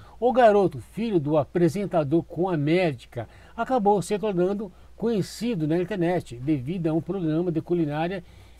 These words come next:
é, que é exibido e criado para ser divulgado na internet.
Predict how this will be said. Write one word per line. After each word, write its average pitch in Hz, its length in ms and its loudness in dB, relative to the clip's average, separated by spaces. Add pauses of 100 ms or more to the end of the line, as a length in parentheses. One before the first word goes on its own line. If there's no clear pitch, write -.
(100)
é, 143 140 -6
que 170 180 0
é 180 40 8
exibido 180 640 -2
e 160 80 2
criado 175 640 2
para 160 220 2
ser 170 180 0
divulgado 165 580 0
na 151 140 -2
internet. 165 720 -6